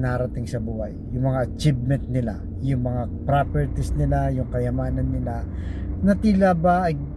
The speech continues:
ginagamit nila ito para sa kanilang personal na interest, at siyempre ginagamit din ito para apa-, ah,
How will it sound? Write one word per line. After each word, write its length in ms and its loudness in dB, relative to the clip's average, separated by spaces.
ginagamit 640 2
nila 240 2
ito 240 2
para 160 4
sa 240 0
kanilang 480 2
personal 420 2
na 140 0
interest, 720 0
at 100 2
siyempre 380 4
ginagamit 640 2
din 240 -2
ito 180 -2
para 380 0
apa-, 320 0
ah, 300 2